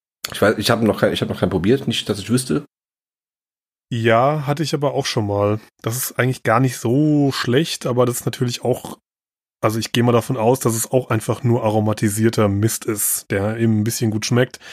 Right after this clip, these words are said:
Speaker 2: Aber da gibt's auch so die Standardsorten eher nur, so Minze und, ähm, ja, so Hagebutte-Tee und so, diese Standarddinger, die man halt auch so kriegt bei normalen Teesorten. Also da muss man jetzt nicht unbedingt sich so die teuren Kapseln da kaufen.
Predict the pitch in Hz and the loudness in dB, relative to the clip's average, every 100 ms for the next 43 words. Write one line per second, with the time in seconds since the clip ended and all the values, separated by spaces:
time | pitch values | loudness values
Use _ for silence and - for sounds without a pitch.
0 | - - 113 117 131 139 131 - 123 107 | -14 0 2 4 2 -2 -4 0 0 0
1 | 120 117 104 - 95 - 113 101 98 101 | 0 2 2 0 -4 -4 -4 -2 0 2
2 | 101 107 113 123 - 110 104 104 107 101 | 2 4 4 2 2 2 4 2 0 -2
3 | 98 - - 104 98 95 - _ _ _ | -4 -6 -6 -4 -2 -4 -8 _ _ _
4 | _ - - 107 104 104 - 110 - - | _ -8 -4 -2 0 -2 0 -2 0 0
5 | 101 95 95 98 98 98 101 - 101 101 | 2 2 0 0 0 2 0 0 2 2
6 | - 101 98 101 98 98 113 - 101 104 | 2 0 2 2 0 -2 -4 -2 -2 0
7 | - 101 - 104 98 98 _ _ _ _ | -2 -4 0 2 2 0 _ _ _ _
8 | _ _ _ 123 120 127 127 127 120 110 | _ _ _ 2 4 6 4 4 4 6
9 | 110 113 110 110 120 120 110 104 113 - | 4 4 4 4 4 4 4 4 0 0
10 | 120 107 101 101 98 110 - 107 98 110 | -2 0 0 -2 -2 -6 -6 -6 -4 -4
11 | 101 98 120 - 101 92 - 98 104 104 | -4 -2 -4 -4 -6 -6 -4 -4 -2 -6